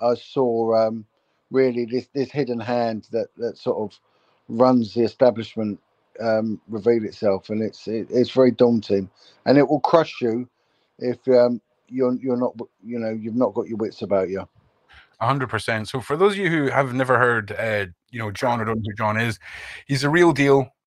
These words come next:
Speaker 2: Um, he doesn't just spit hearsay. He is a factual man, and his knowledge is incredible. So when we get onto this next section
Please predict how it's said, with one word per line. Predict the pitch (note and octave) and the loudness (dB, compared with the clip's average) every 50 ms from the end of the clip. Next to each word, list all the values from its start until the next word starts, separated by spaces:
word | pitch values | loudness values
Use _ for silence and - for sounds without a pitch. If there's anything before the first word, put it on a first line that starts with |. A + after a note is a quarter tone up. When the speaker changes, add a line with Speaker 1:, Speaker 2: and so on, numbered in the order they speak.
| _ | _
Speaker 2:
Um, | A2+ A2+ A2+ A2 A2 G#2+ G#2+ G#2 G2+ G2+ G#2 G2+ - | 2 4 4 4 4 4 2 2 0 -4 -6 -6 -8
he | B2 A2 | -4 0
doesn't | C3+ C3+ C3 C#3+ B2+ A#2+ - | 0 2 2 2 2 2 2
just | C3 A#2+ G#2+ - - - - - | 0 0 0 -2 -6 -8 -6 -6
spit | - - - C#3 B2 - | -8 -2 0 0 0 0
hearsay. | - - B2+ B2 A#2 - - - A#2 A#2 A#2 G2+ - - | -2 -4 -2 -2 -2 -2 -2 -2 -2 -2 -2 -4 -6 -8
He | - A#2 A2+ A2+ | -6 -4 -2 -2
is | G#2+ G#2 G#2 F#2+ - | -2 -2 -4 -6 -8
a | A2 A2+ | -8 -10
factual | - - - B2+ A2+ - - - - A#2 G#2+ | -4 0 0 0 0 0 -4 -6 -4 -4 -2
man, | G#2 G#2 G#2 G2+ G2+ G2 G2 - - - - - - - - - _ - | -2 -2 -2 -2 -2 -4 -6 -8 -12 -18 -20 -20 -20 -18 -20 -16 _ 0
and | G#2+ A2 A2+ A2 A2 A2 G#2+ G#2 G2 - _ _ | 2 4 4 4 4 2 0 -2 -4 -8 _ _
his | - B2 A2 | -2 -2 0
knowledge | B2+ C3 C#3 C#3 C3+ C3+ C3 A#2+ G#2+ - - - | 4 6 6 6 8 6 4 4 0 -4 -8 -6
is | A#2 A2+ A2 G#2 G2+ F#2+ - - - - | -4 -4 -2 -4 -4 -6 -10 -12 -10 -6
incredible. | A#2+ A#2 A2 G2 - - - A#2+ A2 G#2 G2+ E2+ E2 D2+ C#2 - _ - | -4 -2 -2 -2 0 2 4 4 4 2 0 -2 -4 -6 -8 -10 _ -16
So | - - A#2 A2+ A2 G#2+ G#2+ - _ _ _ _ _ _ _ _ _ _ _ _ _ _ _ _ _ _ _ _ _ _ _ _ _ _ _ _ _ _ _ _ _ - | -10 -4 -2 0 0 0 0 -2 _ _ _ _ _ _ _ _ _ _ _ _ _ _ _ _ _ _ _ _ _ _ _ _ _ _ _ _ _ _ _ _ _ 2
when | C3 D3+ E3+ F#3+ | 4 6 6 6
we | G3 | 6
get | F3 F#3+ D#3+ | 6 6 6
onto | D#3 E3 C#3 D3 | 6 4 4 4
this | D3 C3 D3 | 2 2 4
next | C#3 B2+ G#2+ - - | 2 0 0 0 0
section | B2+ A2+ G#2+ - - - G2+ G2 F#2+ E2+ | 2 2 2 0 -2 -4 -4 -4 -6 -8